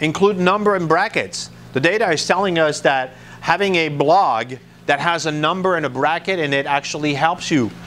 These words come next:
And the reason why is because when you're searching for Google, if you look at those two pieces of content here, the first one say, "How to build backlinks in two thousand and seventeen," in parentheses, "new guide." It kind of pops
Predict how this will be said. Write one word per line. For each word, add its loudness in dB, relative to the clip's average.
And 2
the 2
reason 2
why 2
is -6
because -2
when 0
you're 0
searching -2
for -4
Google, 0
if -4
you 2
look 0
at -4
those 0
two 0
pieces -2
of 0
content -2
here, -2
the -4
first -2
one 0
say, 0
"How 0
to 2
build 0
backlinks -2
in -2
two -2
thousand 0
and -2
seventeen," -2
in -4
parentheses, -2
"new 2
guide." 0
It -4
kind 0
of -6
pops -4